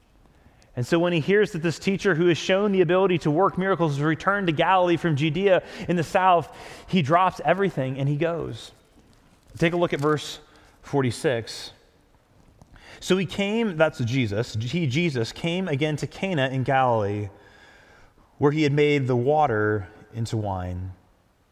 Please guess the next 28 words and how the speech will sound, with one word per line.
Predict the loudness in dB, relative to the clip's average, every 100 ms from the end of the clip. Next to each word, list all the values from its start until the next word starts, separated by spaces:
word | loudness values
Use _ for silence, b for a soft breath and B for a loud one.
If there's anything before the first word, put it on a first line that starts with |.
| _ _ b b b b b b -2
And | -2
at | 0
Capernaum, | -4 0 2 2
there | 2
was | 2 2
an |
official | -2 0 -2 2 2 2
whose | 2 0
son | 0 -2 0 0 0 0
was | -2 -2
ill. | -2 0 0 -2 -4
And | 0 0
when | 2
the | 0
man | -2 -2 -4
heard | -2 0 2 2
that | -2
Jesus | -2 0 0
had | -2
come | -4 -4 -2
from | -2 0 0
Judea | 0 0 0 2 2
to | 0
Galilee, | -2 0 2 2 2 0 B B B
he | 0
went | 2 2 0
to | -6
him. | -8 -8 -8 -10 -12